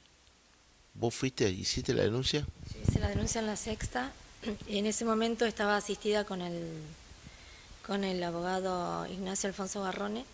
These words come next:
Speaker 2: que, y nos fuimos a la comisaría de la mujer.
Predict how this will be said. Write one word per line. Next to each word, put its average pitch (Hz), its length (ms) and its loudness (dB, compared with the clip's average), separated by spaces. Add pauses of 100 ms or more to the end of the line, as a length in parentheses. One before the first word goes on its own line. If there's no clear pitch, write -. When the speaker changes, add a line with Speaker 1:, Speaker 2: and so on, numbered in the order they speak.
(500)
Speaker 2:
que, 160 420 -6 (280)
y 190 120 -6 (720)
nos 180 140 -8
fuimos 196 260 -4
a 190 80 -4
la 165 160 -4
comisaría 165 500 -4
de 170 60 -2
la 170 80 -6
mujer. 208 320 -4